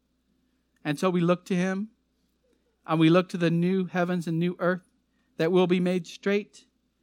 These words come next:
and pure and perfect, and we long to see that.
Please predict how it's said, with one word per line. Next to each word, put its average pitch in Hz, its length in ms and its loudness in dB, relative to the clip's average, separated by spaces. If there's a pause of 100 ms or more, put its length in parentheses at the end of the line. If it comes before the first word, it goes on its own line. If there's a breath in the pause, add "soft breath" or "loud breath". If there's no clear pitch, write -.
(240)
and 143 200 -4
pure 190 360 -4
and 143 240 -8
perfect, - 580 -12 (840)
and 147 120 -4
we 147 60 0
long 165 420 0
to 165 100 -12
see 151 260 -12
that. 131 200 -14